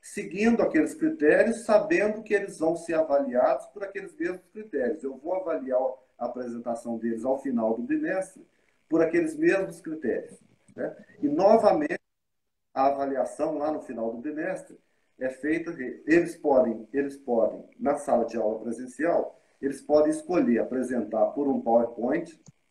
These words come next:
ou apresentar, ou gravar um vídeo, por exemplo, e apresentar o vídeo. E na, na, na sala de aula digital, eles podem gravar o vídeo e a-, e, e postar o vídeo. Eles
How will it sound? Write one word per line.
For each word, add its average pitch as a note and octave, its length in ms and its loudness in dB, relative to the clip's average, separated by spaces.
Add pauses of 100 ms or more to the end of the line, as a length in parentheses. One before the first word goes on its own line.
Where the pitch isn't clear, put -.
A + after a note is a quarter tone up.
(960)
ou E3 220 6
apresentar, C#3 800 -4 (280)
ou D#3 140 -2
gravar C#3 400 -2
um D3 160 -2
vídeo, C#3+ 520 -14 (160)
por C3+ 140 -4
exemplo, D3+ 420 -2
e D3 40 -2
apresentar C3+ 760 -4
o F3+ 180 -4
vídeo. E3 380 -8 (720)
E G#3+ 120 -2
na, G3+ 200 0
na, D#3+ 240 0
na D#3 140 0
sala B2+ 300 0
de A#2+ 120 -6
aula A2+ 280 -2
digital, D#3 920 -2
eles G#3 300 2
podem F3 460 -2 (880)
gravar E3+ 400 4
o - 120 -2
vídeo F#3 400 -10 (360)
e F#3+ 120 -10
a-, G3+ 240 -6
e, E3+ 520 -8
e F3 60 -8
postar - 440 2
o G#3+ 120 0
vídeo. E3 420 -4
Eles C#3 300 -6